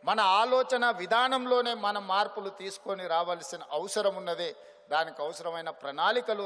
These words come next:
రచించుకోవాల్సిన అవసరం ఉన్నది. విడిపోయి పోటీ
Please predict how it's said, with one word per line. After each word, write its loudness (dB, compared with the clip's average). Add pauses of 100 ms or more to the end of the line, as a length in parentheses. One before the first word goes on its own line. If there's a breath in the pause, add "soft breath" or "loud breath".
రచించుకోవాల్సిన -6
అవసరం -6
ఉన్నది. -6 (440 loud breath)
విడిపోయి 2 (1300)
పోటీ 4